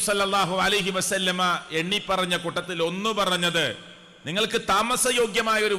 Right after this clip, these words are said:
വീടുണ്ടാവുക എന്നത് ദുനിയാവിലെ സആദത്താണ്. ഈ ദുനിയാവിലെ സൗഭാഗ്യമാണ് നമുക്ക് താമസിക്കാൻ പറ്റിയ ഒരു വീടുണ്ടാവുക. അതെല്ലാ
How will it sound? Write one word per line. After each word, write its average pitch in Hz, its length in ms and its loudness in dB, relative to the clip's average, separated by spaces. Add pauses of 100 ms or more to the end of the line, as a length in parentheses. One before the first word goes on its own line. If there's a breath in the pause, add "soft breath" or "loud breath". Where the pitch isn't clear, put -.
വീടുണ്ടാവുക 196 680 0 (200)
എന്നത് 160 260 -2 (200)
ദുനിയാവിലെ 220 540 0 (100)
സആദത്താണ്. 190 640 0 (1900)
ഈ - 20 2 (140)
ദുനിയാവിലെ 220 560 2 (220)
സൗഭാഗ്യമാണ് 208 920 2 (380)
നമുക്ക് 214 280 0 (140)
താമസിക്കാൻ 233 580 2
പറ്റിയ 208 240 -2
ഒരു 196 120 0
വീടുണ്ടാവുക. 170 500 -2 (240)
അതെല്ലാ 175 300 -2